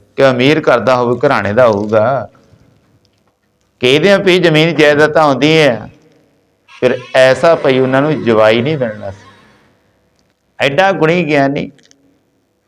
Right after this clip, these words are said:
ਉਹਨਾਂ ਦੇ ਨਾਮ ਤੇ ਅੱਜ ਕਿੰਨੇ ਹੀ ਲੱਖਾਂ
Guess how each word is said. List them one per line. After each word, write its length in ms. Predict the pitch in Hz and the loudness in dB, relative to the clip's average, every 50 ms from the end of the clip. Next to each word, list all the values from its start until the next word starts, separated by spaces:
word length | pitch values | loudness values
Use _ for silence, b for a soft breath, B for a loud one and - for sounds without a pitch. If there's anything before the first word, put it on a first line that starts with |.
| _ _ _ _ _ - | _ _ _ _ _ -4
ਉਹਨਾਂ 260 | 196 214 220 220 202 | -2 0 0 2 2
ਦੇ 140 | 175 175 151 | 2 0 0
ਨਾਮ 340 | 127 120 117 120 131 143 143 | 0 -2 -2 -2 -2 -2 -2
ਤੇ 260 | 156 151 156 156 - | -2 -2 -2 -2 -2
ਅੱਜ 140 | 139 120 131 | -4 -4 -6
ਕਿੰਨੇ 580 | 113 - - 180 185 190 190 202 202 185 165 | -12 -8 -6 -4 -4 -4 -4 -4 -2 0 0
ਹੀ 340 | 139 113 107 127 147 151 139 | 0 0 0 -2 -2 -2 -4
ਲੱਖਾਂ 800 | 117 120 123 156 156 - - - - - - - - - - | -4 -4 -6 -6 -6 -8 -12 -10 -8 -8 -8 -10 -12 -14 -18